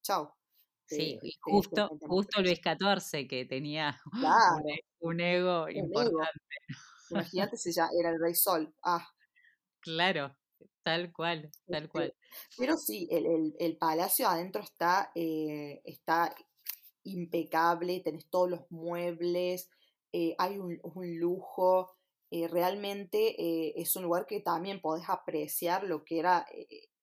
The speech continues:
Speaker 1: o sea, la, lo que era en esa época todo, ¿viste? Está, está, está súper bien preservado y tenés, eh, jardines también que son muy bonitos y de hecho, si yo no me equivoco, eh,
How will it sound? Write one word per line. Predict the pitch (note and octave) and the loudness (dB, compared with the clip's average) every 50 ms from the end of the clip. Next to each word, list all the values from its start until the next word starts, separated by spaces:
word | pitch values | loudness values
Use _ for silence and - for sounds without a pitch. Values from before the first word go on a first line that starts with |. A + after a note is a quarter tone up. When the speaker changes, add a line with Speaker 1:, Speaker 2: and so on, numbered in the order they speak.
| _ _ | _ _
Speaker 1:
o | - | -6
sea, | - - F3 D#3+ | -4 -2 -2 -2
la, | D3+ D3 - - | -2 -4 -6 -8
lo | - - E3 D#3+ D#3 D3+ | -8 -6 -6 -8 -8 -6
que | - F3+ F3+ | -4 -4 -4
era | G3+ F#3+ | -2 -4
en | E3+ | -2
esa | - - - D#3+ D3+ | -2 -2 -2 0 0
época | E3+ G3 G3 - E3+ D3+ - D3+ D3+ | 0 0 -2 -2 -4 -4 -4 -4 -2
todo, | - F3+ G#3 G3+ F3 D#3+ | 0 2 2 2 2 2
¿viste? | D#3 D#3+ D#3+ - - F#3 G#3+ A#3 F3 | 0 -4 -6 -6 -4 -2 -2 -2 -2
Está, | E3 E3+ - - E3 D#3+ D#3+ D#3+ - - D3+ - | -4 -6 -8 -6 -6 -4 -4 -6 -8 -10 -14 -12
está, | _ - E3 D#3+ D#3 | _ -8 -8 -8 -8
está | - - F3 | -12 -16 -18
súper | E3+ - - F3 E3+ F3+ F3 F3 | -16 -14 -12 -8 -6 -6 -4 -4
bien | E3+ E3+ E3+ | -4 -6 -6
preservado | F3 F3 - - D#3 D3+ D#3 D#3+ E3+ F3+ F#3 G3+ B3 D4+ D4 - _ _ _ _ _ _ _ _ _ _ _ _ _ | -4 -4 -2 -2 -2 0 0 2 4 4 4 4 2 0 -2 -10 _ _ _ _ _ _ _ _ _ _ _ _ _
y | - F3 F3+ F3 | -12 -10 -6 -2
tenés, | E3+ E3+ E3 E3+ F3+ F3+ - - | -2 -2 -2 -2 -2 -2 -2 -2
eh, | D#3+ D#3 D#3 | -2 -4 -6
jardines | - - - D3+ D3+ D#3 D#3 D3+ F3 F#3+ F#3 F#3+ F#3+ - | -6 -4 -4 -2 -2 -4 -4 -6 -8 -8 -8 -12 -12 -8
también | - D#3+ D#3 D#3+ E3+ F3 | -6 -4 -4 -4 -6 -6
que | - | -6
son | - F3+ F3+ F3+ | -4 -4 -4 -4
muy | F3+ F3 | -4 -2
bonitos | E3+ E3 F3 A3 A#3+ G#3+ - G#3+ A3 A#3+ - - | -2 -2 -2 -2 -4 -4 -4 -2 -2 -2 -4 -6
y | - G#3 | -8 -4
de | G3+ A3 B3+ C#4 | -2 -2 -2 -2
hecho, | D4+ D4 - - D4+ E4+ G4 - _ _ _ _ _ _ _ - - - _ _ _ _ _ _ _ _ | -4 -4 -2 0 0 -2 -2 -6 _ _ _ _ _ _ _ -20 -20 -20 _ _ _ _ _ _ _ _
si | - - B3 A#3+ | -12 -10 -8 -4
yo | A3 D4 F#4 | -2 -2 -2
no | G#4+ | 0
me | F#4 C4 | -2 -2
equivoco, | A3 - - - F3 F3+ F#3 G#3 G3+ G3 - - E3 E3+ G#3 - _ _ _ _ _ _ _ _ _ _ _ _ _ _ _ - | -4 -6 -10 -10 -6 -2 0 0 0 -2 -2 -2 -2 -2 -2 -4 _ _ _ _ _ _ _ _ _ _ _ _ _ _ _ -6
eh, | F3 F3 E3+ E3 E3 E3 E3 E3 E3 - | -4 0 0 2 2 2 0 0 -4 -8